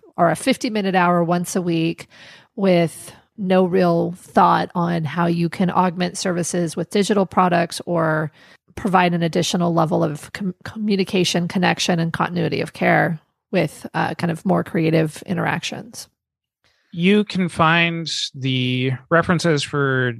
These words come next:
Speaker 2: this episode over at our website, M T S G podcast dot com. If you're choosing to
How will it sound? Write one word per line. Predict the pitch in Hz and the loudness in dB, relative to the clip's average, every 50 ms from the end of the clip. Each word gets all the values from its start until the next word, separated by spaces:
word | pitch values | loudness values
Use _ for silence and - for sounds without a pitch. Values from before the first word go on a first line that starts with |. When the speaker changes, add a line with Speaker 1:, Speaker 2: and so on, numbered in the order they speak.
| - _ _ _ _ | -14 _ _ _ _
Speaker 2:
this | - 127 117 120 135 139 135 - - - - | -14 -10 -2 2 2 2 2 0 -6 -6 -2
episode | - 131 131 131 143 131 - - - 123 110 107 107 104 104 110 113 117 - - - 165 | -2 -2 -2 0 -4 -4 -4 -2 -2 -2 -2 -2 -2 -4 -6 -6 -6 -8 -6 -6 -4 0
over | 151 135 123 127 | 0 2 4 4
at | 117 110 | 2 2
our | 107 104 | 2 0
website, | 107 127 135 131 - 190 190 202 202 | 2 0 0 0 -2 -4 -4 -4 -2
M | 175 143 135 | -2 -2 0
T | 127 - 143 | 0 0 0
S | 123 113 - | -2 -2 -2
G | - - 123 117 107 | -6 -6 -6 -6 -8
podcast | - - 113 113 107 98 - - 107 98 - - | -6 -2 -2 -2 -2 -2 -6 -8 -8 -6 -6 -8
dot | - 104 101 - - | -8 -8 -8 -8 -10
com. | - - 117 113 110 113 120 139 165 170 - - - - - - - _ _ - | -8 -6 -2 0 0 0 0 0 -2 -4 -6 -8 -20 -20 -20 -20 -20 _ _ -2
If | 127 120 117 113 110 110 110 - - - | 0 0 2 2 0 0 -2 -4 -6 -8
you're | 110 | -8
choosing | - - - 139 131 123 127 123 120 123 123 123 | -6 -2 0 2 2 4 2 2 0 0 -2 -4
to | - - 127 117 113 113 113 110 110 107 104 | -4 -2 -2 0 0 0 -2 -2 -2 -4 -6